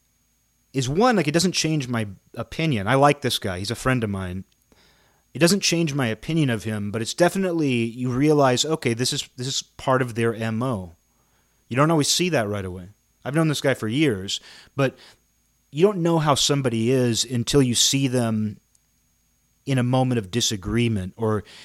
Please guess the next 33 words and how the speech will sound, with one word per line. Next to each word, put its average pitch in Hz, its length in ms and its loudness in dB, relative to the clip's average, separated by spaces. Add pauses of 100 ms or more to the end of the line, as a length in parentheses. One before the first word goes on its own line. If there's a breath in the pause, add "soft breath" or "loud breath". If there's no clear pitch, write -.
(120)
you 135 100 2
don't 175 100 4
really 180 240 8
know 143 200 4
how 139 100 2
somebody 120 500 0
is 117 200 0
until 104 200 -2
you 113 140 -2
see 127 280 2
how 131 120 4
they 110 180 0 (200)
react 110 480 0
to 107 80 -6
different 104 320 -4
situations 101 680 -2
and 95 120 -4
circumstances. 95 960 -4 (1700 soft breath)
And 160 120 4
it 160 40 2
might 202 200 6
not 185 140 4
say 175 200 6
something 170 340 2
about 127 220 4
their 123 160 4
entire 113 320 2
character. 98 720 2 (1900 loud breath)
Going 170 200 6
back 156 200 6
to 135 80 0
romantic 135 540 4
relationships, 107 1000 0